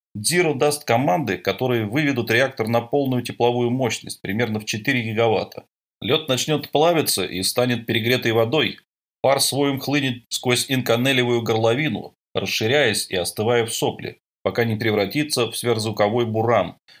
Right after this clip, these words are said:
в белое копье холодного пламени,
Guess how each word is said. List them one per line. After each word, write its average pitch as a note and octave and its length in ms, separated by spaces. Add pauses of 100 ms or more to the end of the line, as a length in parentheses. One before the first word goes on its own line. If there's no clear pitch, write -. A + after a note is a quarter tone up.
(100)
в G2+ 80
белое A#2+ 340
копье A2+ 580
холодного G#2+ 500
пламени, G#2+ 560